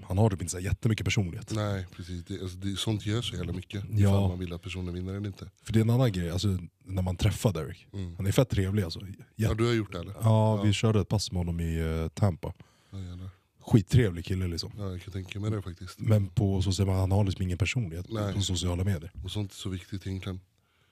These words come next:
Speaker 1: Nick har ju det.
Speaker 2: Ja,
Speaker 1: Han har
Speaker 2: exakt.
Speaker 1: ju jävligt stark, eh, personlighet på sociala medier.
Speaker 2: Gud, ja.
Speaker 1: Som många gillar också.
Speaker 2: Precis.
Speaker 1: Det, ja, det blir vi glada om han vann.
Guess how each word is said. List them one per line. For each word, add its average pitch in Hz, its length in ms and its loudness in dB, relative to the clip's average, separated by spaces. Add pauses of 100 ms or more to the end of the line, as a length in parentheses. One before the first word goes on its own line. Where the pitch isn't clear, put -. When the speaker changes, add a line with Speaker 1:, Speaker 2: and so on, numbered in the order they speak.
Speaker 1:
Nick 104 260 0
har 98 200 4
ju 80 60 -6
det. 78 120 -12 (140)
Speaker 2:
Ja, 95 360 -8
Speaker 1:
Han 101 180 -2
har 90 60 -2
Speaker 2:
exakt. 87 220 -2
Speaker 1:
ju 92 60 -8
jävligt 95 460 -4
stark, - 580 -10 (260)
eh, 85 260 -10
personlighet 80 380 -6
på - 60 -12
sociala 80 280 -8
medier. 78 320 -6
Speaker 2:
Gud, 95 240 -8
ja. 90 80 -12 (300)
Speaker 1:
Som 104 140 -8
många 87 160 -4
gillar 87 280 -2
också. - 240 -8 (580)
Speaker 2:
Precis. 90 400 -14 (1080)
Speaker 1:
Det, 78 120 -8
ja, 76 180 -4
det 73 80 -10
blir 95 120 -4
vi 92 100 -2
glada 98 180 0
om 82 80 -2
han 82 100 -6
vann. 92 160 -6